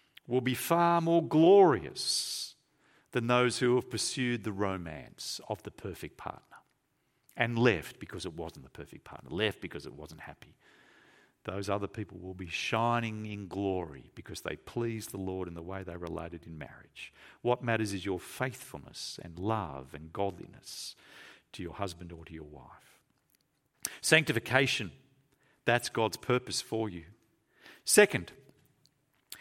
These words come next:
sanctification is inseparable to the very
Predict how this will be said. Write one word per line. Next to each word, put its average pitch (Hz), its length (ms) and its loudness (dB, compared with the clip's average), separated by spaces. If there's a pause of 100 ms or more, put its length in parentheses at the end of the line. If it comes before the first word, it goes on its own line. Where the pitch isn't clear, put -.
(200)
sanctification 190 1200 4
is 143 240 4
inseparable - 1200 2 (1120)
to 143 100 -2
the 131 80 6
very 175 600 6